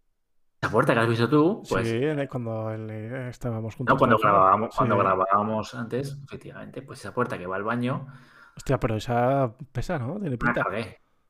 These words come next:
Speaker 1: Se puso, sí, se puso una más mejor ya, luego, pero sí.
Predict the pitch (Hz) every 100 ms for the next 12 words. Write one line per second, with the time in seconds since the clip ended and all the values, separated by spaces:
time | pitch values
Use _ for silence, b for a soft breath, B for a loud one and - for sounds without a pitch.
0 | _ _ _ _ _ _ _ _ _ -
1 | 123 120 107 143 139 - - 143 127 -
2 | 104 120 110 127 127 113 110 113 110 101
3 | - 117 107 101 107 - - 120 117 -
4 | _ _ - 131 127